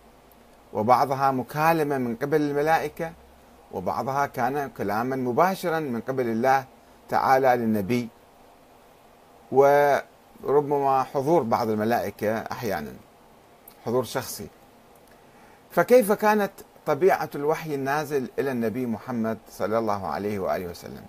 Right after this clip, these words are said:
وهل كانت وحيا خفيا أم رؤيا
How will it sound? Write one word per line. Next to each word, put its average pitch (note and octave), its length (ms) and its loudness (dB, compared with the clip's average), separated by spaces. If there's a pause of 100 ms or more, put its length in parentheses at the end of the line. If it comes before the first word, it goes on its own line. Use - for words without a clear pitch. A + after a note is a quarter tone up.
(720)
وهل D#3+ 240 2
كانت D#3 460 -2 (580)
وحيا D#3+ 460 0
خفيا C#3+ 680 -2 (1200)
أم C3+ 180 0
رؤيا C3+ 500 2